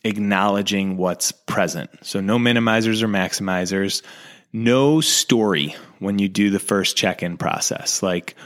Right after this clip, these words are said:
when I said, "I feel anxious," I didn't say, "I feel anxious because I'm talking about the check-in process on this podcast." Waited till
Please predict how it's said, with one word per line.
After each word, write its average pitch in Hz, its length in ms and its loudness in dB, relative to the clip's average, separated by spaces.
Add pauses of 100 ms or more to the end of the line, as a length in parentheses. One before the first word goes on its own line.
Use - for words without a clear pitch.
(100)
when 98 160 0
I 98 160 2
said, 95 480 2
"I 92 160 -2
feel 95 420 0
anxious," 110 600 0
I 104 100 0
didn't 110 220 0
say, 104 260 2
"I 95 200 0
feel 95 380 -2
anxious 101 540 -2
because 92 480 -4
I'm 90 320 -4 (160)
talking 95 420 0
about 90 680 0
the 95 80 0
check-in 92 420 0
process 85 540 0
on 85 180 -2
this 80 160 -2
podcast." - 760 -4 (340)
Waited 120 320 4
till 117 180 2